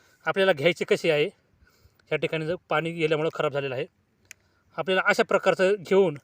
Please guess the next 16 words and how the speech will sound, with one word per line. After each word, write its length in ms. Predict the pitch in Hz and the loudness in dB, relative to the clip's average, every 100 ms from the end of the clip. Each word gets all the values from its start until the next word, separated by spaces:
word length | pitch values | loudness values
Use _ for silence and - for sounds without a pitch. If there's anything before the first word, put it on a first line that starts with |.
| _ _ _ _ _ | _ _ _ _ _
ह्या 140 | - 170 | -4 -2
ठिकाणी 360 | 180 170 170 - _ _ - _ _ _ _ _ - | 0 -2 -4 -8 _ _ -20 _ _ _ _ _ -6
असे 300 | 170 196 185 - - - _ _ _ _ _ _ | -2 2 0 0 -14 -20 _ _ _ _ _ _
येत 220 | 160 175 226 - | -4 -2 -4 -4
आतमध्ये 420 | 160 185 175 151 - _ _ _ _ - | -2 2 2 2 -4 _ _ _ _ -12
एक 100 | 170 _ | -12 _
कावळा 280 | - 160 160 | 0 4 4
असतो 320 | 147 - 123 - _ _ _ _ - _ _ _ - | 2 -4 -10 -12 _ _ _ _ -20 _ _ _ -6
एक, 120 | 180 - - - | -6 -6 -14 -6
हा, 220 | - 135 | -2 0
हे 100 | 147 | 0
बघा, 180 | 165 151 | 0 -4
हा, 160 | 120 110 _ _ _ _ _ - | -10 -14 _ _ _ _ _ 2
हा 120 | 196 | 2
कावळा 300 | 196 175 175 | 6 6 6
आपल्याला 280 | 180 160 | 4 0